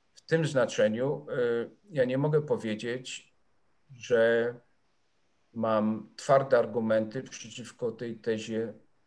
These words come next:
Dugina, z którym się we wszystkich sprawach praktycznie nie zgadzam.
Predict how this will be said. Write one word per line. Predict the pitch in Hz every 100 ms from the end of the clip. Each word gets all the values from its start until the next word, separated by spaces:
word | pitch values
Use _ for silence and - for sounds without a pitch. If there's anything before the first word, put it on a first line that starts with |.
| _ -
Dugina, | 151 113 107 107 101 117 135
z | -
którym | - 117 117 113
się | - 117 120 - _ _ _ _ _ _ _ _ _ _ _ _
we | 110 123
wszystkich | 117 156 147 - 135 - - _ _ _ _ _ _ _
sprawach | _ _ 120 117 117
praktycznie | - 120 - 117 - 117
nie | 123
zgadzam. | 131 139 143 147 113 - -